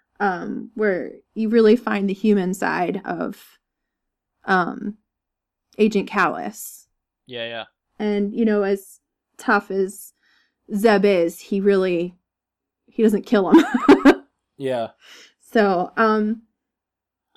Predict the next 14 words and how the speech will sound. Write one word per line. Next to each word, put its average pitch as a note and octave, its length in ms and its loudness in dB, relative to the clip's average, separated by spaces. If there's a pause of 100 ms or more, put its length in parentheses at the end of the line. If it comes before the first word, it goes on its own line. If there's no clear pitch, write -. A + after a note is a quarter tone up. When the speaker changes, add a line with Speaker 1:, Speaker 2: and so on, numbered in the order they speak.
(160)
Speaker 1:
I G#3+ 80 0
have, A#3 400 0
uh, F#3 400 0 (180)
also, G#3 540 0
of - 160 -12
course, G3 320 -2
the F3 520 -2
Ahsoka G3 720 -2 (140)
duel F3 360 0
with - 420 -10 (300)
Vader, E3+ 580 -4
which G#3 180 -4
was F#3+ 140 -2
amazing. F3+ 720 -8